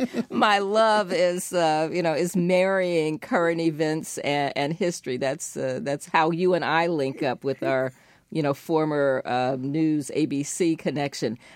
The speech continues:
But yes, I love to, uh, be able to help people understand here is a woman who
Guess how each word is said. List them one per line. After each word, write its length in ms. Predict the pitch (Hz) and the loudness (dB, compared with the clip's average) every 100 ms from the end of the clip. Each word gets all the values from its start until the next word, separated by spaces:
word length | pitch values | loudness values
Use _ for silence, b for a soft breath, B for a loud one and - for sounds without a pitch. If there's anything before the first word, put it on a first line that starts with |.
| B | B
But 160 | 220 233 | 0 2
yes, 320 | 269 247 - | 2 0 0
I 180 | 214 196 | -2 0
love 600 | 180 185 190 196 202 208 | 0 0 2 2 0 -6
to, 680 | - - 175 160 156 151 147 | -14 -4 0 0 0 -2 -4
uh, 220 | - 143 131 | -4 -4 -2
be 200 | 156 156 | -2 -2
able 200 | 139 139 | -2 -6
to 160 | 156 | -6
help 220 | 160 151 | -4 -4
people 260 | - 165 165 | -4 -6 -4
understand 500 | 156 151 147 170 151 | -4 -4 -4 -4 -4
here 320 | - 285 269 - | -4 -2 -2 -2
is 220 | 175 165 | -4 -4
a 60 | 143 | -6
woman 540 | 143 151 151 143 135 B B B B | -4 -4 -2 -4 -4 B B B B
who 500 | - 202 175 165 | 0 2 2 0